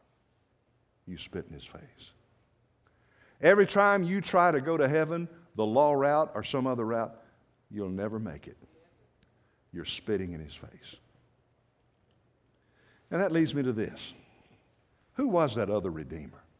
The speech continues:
Who was that nearer kinsman redeemer?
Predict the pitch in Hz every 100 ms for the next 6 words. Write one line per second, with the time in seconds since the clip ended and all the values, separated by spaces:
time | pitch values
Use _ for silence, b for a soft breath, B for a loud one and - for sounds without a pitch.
0 | _ _ _ _ _ _ _ _ _ _
1 | - b b b - 269 180 190 185 123
2 | 107 104 - - _ - 131 143 107 82
3 | - 127 110 - 80 69 76 65 62 65
4 | -